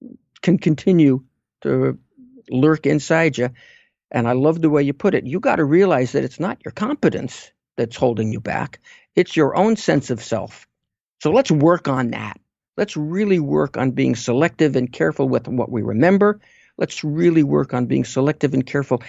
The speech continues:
and in how we think about ourselves and our skill level in the present.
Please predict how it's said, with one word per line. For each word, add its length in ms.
and 300
in 180
how 240
we 180
think 380
about 340
ourselves 640
and 100
our 100
skill 360
level 280
in 80
the 80
present. 460